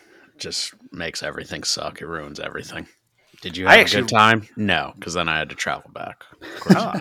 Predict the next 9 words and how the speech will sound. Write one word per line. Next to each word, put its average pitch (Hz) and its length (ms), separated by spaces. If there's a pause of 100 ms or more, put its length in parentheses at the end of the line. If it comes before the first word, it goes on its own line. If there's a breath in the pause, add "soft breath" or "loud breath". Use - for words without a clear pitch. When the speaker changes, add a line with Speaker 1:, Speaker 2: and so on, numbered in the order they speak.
Speaker 2:
I, 143 240
I 147 120
really 160 320
enjoyed 120 480
the 113 80
travel 90 520 (300 loud breath)
because 113 480
I, 117 360
uh, 101 240